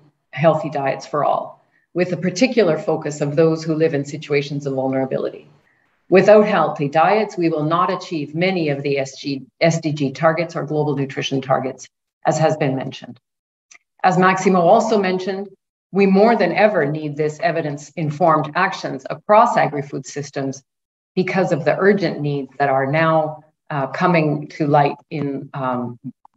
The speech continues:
result of the covid situation and the situations of conflict in the Ukraine.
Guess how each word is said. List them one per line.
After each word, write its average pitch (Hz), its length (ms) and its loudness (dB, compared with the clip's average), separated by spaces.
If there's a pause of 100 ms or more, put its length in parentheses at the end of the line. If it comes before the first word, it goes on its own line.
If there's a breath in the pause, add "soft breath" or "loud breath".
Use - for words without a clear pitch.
(120)
result 160 520 4
of 143 220 -4
the 147 80 -10
covid 160 460 -2
situation 139 800 -4
and 156 120 0
the 147 120 0
situations 139 580 0
of 123 80 -6
conflict 139 520 -4
in 147 120 0
the 135 80 2
Ukraine. 135 480 -6